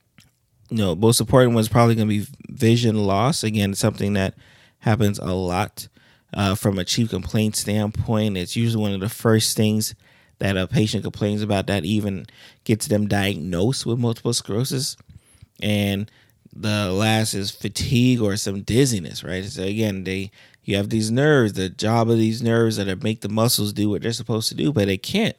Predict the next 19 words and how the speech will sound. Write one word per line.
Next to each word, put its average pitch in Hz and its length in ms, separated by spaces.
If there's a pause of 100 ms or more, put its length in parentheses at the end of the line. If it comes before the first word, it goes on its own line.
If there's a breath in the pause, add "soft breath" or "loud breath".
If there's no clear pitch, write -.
(400 soft breath)
because 120 320
they 117 140
can't 147 320
get 117 160
that 117 160
signal 127 360
down 123 300
there. 95 160
So 95 220
it's 92 160
not 107 260
uncommon 104 680 (520)
for - 160
you 98 160
to 101 80
have 107 380
some 95 440 (460 soft breath)
weakness 107 920
and 64 260